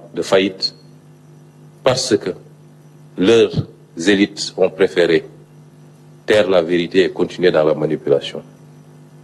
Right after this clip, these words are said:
Je voudrais saluer le courage de cet homme également. Quand le Sénégal devait être programmé au F M I au mois de juillet, il a pris la décision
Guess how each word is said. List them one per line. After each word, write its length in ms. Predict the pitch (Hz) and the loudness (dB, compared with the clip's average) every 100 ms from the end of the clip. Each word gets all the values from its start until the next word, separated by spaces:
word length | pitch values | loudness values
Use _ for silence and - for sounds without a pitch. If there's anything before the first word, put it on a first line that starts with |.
| - - - - - - - | -20 -20 -20 -20 -20 -20 -2
Je 60 | - | 0
voudrais 120 | 120 | 0
saluer 480 | 117 123 120 120 113 | 2 2 4 4 4
le 120 | 104 | 2
courage 580 | - 113 131 139 135 - | 0 2 4 2 -2 -6
de 80 | 131 | -8
cet 300 | - - 123 | -4 -2 0
homme 160 | 113 | 0
également. 480 | 95 101 101 117 110 - - - - - - - - - - - | 2 2 0 -2 -4 -6 -20 -20 -20 -20 -20 -20 -20 -20 -20 -2
Quand 560 | 135 135 131 - - - - - - - - - - - - - - - - - - | 2 2 -2 -8 -10 -12 -18 -20 -20 -20 -20 -20 -20 -20 -20 -20 -20 -20 -20 -20 -6
le 80 | 107 | -4
Sénégal 560 | 101 113 107 120 113 95 | 0 0 2 2 2 -2
devait 220 | 95 104 | 0 0
être 220 | 104 - | 0 -4
programmé 640 | - 98 90 92 95 92 - - - - - - - - - - - - - - - - | -2 -2 2 0 0 -4 -6 -20 -20 -20 -20 -20 -20 -20 -20 -20 -20 -20 -20 -20 -16 0
au 120 | 101 | 2
F 200 | 101 - | 2 2
M 140 | 98 98 | 0 0
I 140 | 90 - - | -2 -6 -2
au 80 | 90 | 2
mois 180 | 101 | 2
de 120 | 98 85 | 2 -2
juillet, 400 | 80 92 113 - - - - - - - - - - - - - - - - - - - | 0 0 0 -2 -18 -20 -20 -20 -20 -20 -20 -20 -20 -20 -20 -20 -20 -20 -20 -20 -20 0
il 140 | 127 | 2
a 80 | 117 | 2
pris 180 | - 143 | 2 0
la 140 | 113 | 0
décision 440 | 95 98 98 80 | 0 -6 -6 -6